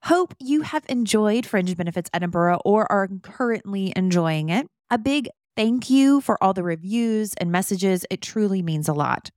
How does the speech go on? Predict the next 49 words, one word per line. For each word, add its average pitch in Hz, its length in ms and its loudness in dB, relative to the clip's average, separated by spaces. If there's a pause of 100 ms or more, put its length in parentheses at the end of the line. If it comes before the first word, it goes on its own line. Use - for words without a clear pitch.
(160)
If 226 200 -4
you 277 400 4
are 240 180 2
enjoying 330 400 -2
the 247 100 0
show 180 480 0
or 190 120 -2
have 254 260 -2
enjoyed 190 380 -2
the 165 100 -6
show 151 400 -2
and 202 100 2
you 220 60 4
want 220 120 2
to 208 40 0
support 233 400 0
us, 165 220 -2
there's 190 180 -4 (180)
lots 226 380 -2
of 226 60 0
ways 190 200 -2
you 175 80 -8
can 170 120 -8
do 170 140 -6
that. 185 260 0 (300)
You 220 140 0
can 202 120 -6
give 202 100 0
us 190 140 -4
a - 80 -4
five-star 185 480 0
review. 180 480 0
You 208 120 0
can 180 200 -4
please 233 640 0
tell 226 280 2
a 247 60 2
friend, 208 560 0 (260)
tell 240 240 0
a 240 60 0
coworker, 202 640 -2
tell - 260 -6
your 226 140 -2
grandma, 180 400 0
tell - 160 -2
your 214 140 0
mom, 170 260 0
tell 202 220 0
someone. 196 560 -4